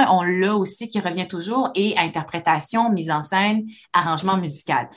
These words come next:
Ça, c'est comme les formations de base qu'on a là. Après ça, on va chercher les extras, euh, concevoir sa bio, euh, sa biographie artistique avec Mathieu Girard. Euh, moi, je vais donner, je vais ajouter, euh, mon petit brin-, petit grain de sel en parlant de diction et interprétation également.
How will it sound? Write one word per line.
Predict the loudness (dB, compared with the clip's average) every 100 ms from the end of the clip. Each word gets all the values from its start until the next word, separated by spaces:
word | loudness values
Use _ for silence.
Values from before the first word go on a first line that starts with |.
| -14
Ça, | 0 2
c'est | 2 2
comme | 6 6 6
les | -2 -2
formations | 2 2 2 0
de | -2 2
base | 4 4 2
qu'on | -6
a | -6
là. | -4
Après | -2 0
ça, | 6 8
on | 8
va | 4
chercher | 2 0 -2
les | -2 -4
extras, | -6 -4 4 6 6 2 -8 -4
euh, | -4 -2
concevoir | -4 -2 2 2 2
sa | -4
bio, | -6 -4 0 0 -2 -16 -6 -2
euh, | -2
sa | -2 -2
biographie | 0 -2 -4 -4
artistique | -4 -4 -6 -4 -4
avec | -4 -2
Mathieu | -4 -4 -6
Girard. | -4 4 6 8 6 0 -12 -4
Euh, | -2 0
moi, | 2 2
je | 2
vais | 0
donner, | -2 -2 -2 -4
je | -4
vais | -4 -2
ajouter, | 0 0 -2 -6 0 2 2 0
euh, | -2
mon | -2
petit | -4 -6
brin-, | -4 -2 -4 -6
petit | -6
grain | -2 0
de | -2
sel | -2 2 4
en | 4 4
parlant | 2 2
de | 0
diction | -2 -4 -4 -2 0
et | 0
interprétation | -2 -4 -2 0 0 -2
également. | 0 0 0